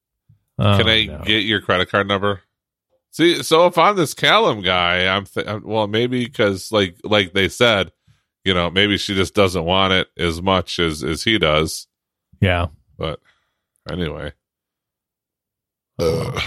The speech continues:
Speaker 1: whatever.
Speaker 2: Sure.
Speaker 1: Whatever floats your boat, Robert, you know?
Speaker 2: Yeah.
Speaker 1: I suppose, as long as it's not illegal. All right, let's see here. Where are we going? She's
Speaker 2: Back to
Speaker 1: not
Speaker 2: Florida.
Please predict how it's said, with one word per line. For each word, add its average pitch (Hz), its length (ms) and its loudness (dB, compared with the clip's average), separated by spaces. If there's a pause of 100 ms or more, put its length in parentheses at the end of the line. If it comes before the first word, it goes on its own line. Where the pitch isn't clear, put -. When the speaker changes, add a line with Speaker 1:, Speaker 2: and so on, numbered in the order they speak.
(120)
Speaker 1:
whatever. 90 600 2 (1500)
Speaker 2:
Sure. - 240 -16 (160)
Speaker 1:
Whatever 240 340 6
floats - 360 2
your 104 80 2
boat, 87 260 2
Robert, 85 440 2
you 104 120 2
know? 113 280 2 (580)
Speaker 2:
Yeah. 95 260 2 (960)
Speaker 1:
I 101 120 -2
suppose, - 840 -2
as - 140 -10
long 101 140 2
as 87 80 0
it's 82 140 -2
not 82 180 2
illegal. 78 600 0
All 104 200 2
right, 80 180 2
let's 85 260 0
see 80 140 2
here. 78 280 2 (1300)
Where 135 120 4
are 135 40 6
we 120 100 4
going? 82 400 0 (240)
She's 90 340 -10
Speaker 2:
Back 95 120 2 (100)
to 104 60 2
Speaker 1:
not 104 80 0
Speaker 2:
Florida. 117 460 0